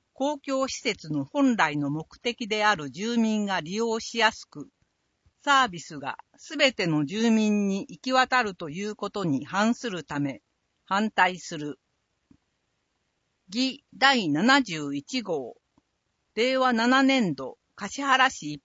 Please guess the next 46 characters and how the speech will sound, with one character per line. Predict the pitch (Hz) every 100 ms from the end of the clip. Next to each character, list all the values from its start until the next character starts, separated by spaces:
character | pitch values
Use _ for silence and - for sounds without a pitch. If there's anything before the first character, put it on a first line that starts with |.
| -
般 | 226 233
会 | 254 220 247
計 | - 240 233
補 | 190 202
正 | - 240 233
予 | 233
算、 | - 135 123 156 _ _ _ _ -
第 | 170 254 170
四 | 151 262 220 143
号。 | 131 120 95 _ _ _ _ _ _ _ _ _
反 | 214 233 254
対、 | - 220 202 147 _ _ _ _ _ _
日 | 180
本 | 240 269 185
共 | - 214 233
産 | - 214 208
党。 | - 190 175 156 - _ _ _ _ _ _ _ -
約 | 254 - 165 123 _ -
一 | 180 - 254
億 | 202 - 160 147
六 | 160 -
千 | - 269 196
七 | 170 226 247
百 | 214 - 160
五 | 139
十 | 175 247 254
五 | 233 220
万 | 226 247 240
円 | 240 233 220
の | 208 214
債 | - 226 254
務 | 254 247
負 | -
担 | - 247 240 220
行 | 247 233 170
為 | 196
が | 160 143
含 | - 247
ま | 220 214
れ | 170
て | -
い | 147
る | 156
こ | 170 175
と | 208
や、 | 202 135